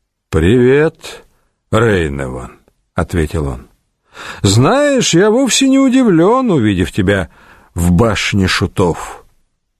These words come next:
«Ты цел? Как чувствуешь себя?» «Прекрасно. Прямо даже восхитительно. Вероятно, солнечный свет источается из моей жопы. Взгляни и проверь.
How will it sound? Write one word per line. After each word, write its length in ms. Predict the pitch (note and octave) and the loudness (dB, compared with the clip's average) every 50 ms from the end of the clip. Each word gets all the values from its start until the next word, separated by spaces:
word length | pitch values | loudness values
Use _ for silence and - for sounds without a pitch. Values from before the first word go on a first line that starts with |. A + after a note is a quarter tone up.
| _ _ _ _ _ _ _ _ _ _ _ | _ _ _ _ _ _ _ _ _ _ _
«Ты 120 | - - G2 | -4 -4 -2
цел? 460 | - - - G#2+ G#2 A2+ B2 B2 A#2+ _ _ _ _ _ _ _ _ _ _ _ | -2 0 0 0 2 0 0 -2 -4 _ _ _ _ _ _ _ _ _ _ _
Как 180 | - A#2 F#2+ - | -4 -4 -2 -2
чувствуешь 520 | - - C#3 - - - F2+ E2+ - - | -2 0 0 -2 -2 -2 -2 -2 -2 -4
себя?» 300 | - - F2 D#2 C2 - _ _ _ _ _ _ _ _ _ _ _ _ _ | -6 -6 -8 -8 -12 -14 _ _ _ _ _ _ _ _ _ _ _ _ _
«Прекрасно. 840 | - C4+ D4+ D#4+ A#3+ - A#3 F#3 C3+ D#2+ - - - - - - - _ _ _ _ _ _ _ _ _ _ _ _ _ _ _ _ - | -2 0 0 0 0 0 0 0 0 -2 -4 -8 -10 -10 -12 -16 -20 _ _ _ _ _ _ _ _ _ _ _ _ _ _ _ _ 0
Прямо 260 | - G#3+ C4 B3+ A#3 | 0 2 2 2 2
даже 240 | A#3 A#3 G3+ A3+ G3 | 2 2 2 2 0
восхитительно. 1400 | C3+ C#3 G3 A#3 - - - - - C4 B3+ - - - C4+ B3+ F3 - - F2+ D#2+ D2+ C#2+ C2 B1+ - - _ _ _ _ _ _ _ _ _ _ _ _ _ - - - - - - | 0 2 0 0 0 0 -2 -2 0 -2 -2 -2 0 0 0 0 0 -2 -6 -6 -6 -6 -8 -10 -14 -18 -20 _ _ _ _ _ _ _ _ _ _ _ _ _ -18 -18 -16 -14 -6 0
Вероятно, 600 | G#2 A2+ D3+ F3 G3 A3+ B3+ D4 - A#3+ A#3+ A#3+ | 2 2 4 4 2 2 0 0 0 0 0 0
солнечный 760 | - - - G#3 A#3+ C4 B3+ A#3+ A#3 G#3+ - - A#3 A#3+ B3+ | 0 2 2 2 2 2 0 0 0 0 0 0 0 2 2
свет 520 | F#3 - - A#3 C4 D4 C#4+ C4 G#3 - B2+ | 2 0 0 0 2 2 2 2 0 0 -2
источается 760 | G#2 - - C3+ B2 - - D3 C3 B2 A#2 - - - | -4 -2 -2 -2 0 0 0 2 2 2 0 0 0 0
из 120 | A#2 G#2 G#2 | 0 2 2
моей 300 | A2 G#2+ A2 G#2+ G#2 G#2+ G2 | 2 2 2 2 2 2 0
жопы. 480 | F2 F2 G2+ G2 F2 - - E2+ D#2+ - - - - - | 0 0 0 0 -2 -2 -6 -8 -8 -8 -12 -12 -6 -4
Взгляни 640 | C3 B2+ D3 F3+ A3 G#3 A3 A3 A3 C4+ C#4+ A3+ | -2 0 0 2 2 2 2 2 2 2 2 0
и 40 | D3+ | 0
проверь. 580 | - - F3+ G#3+ A3+ A3 G#3 D3+ F#2+ - - | 0 0 0 0 2 2 0 0 -2 -4 -10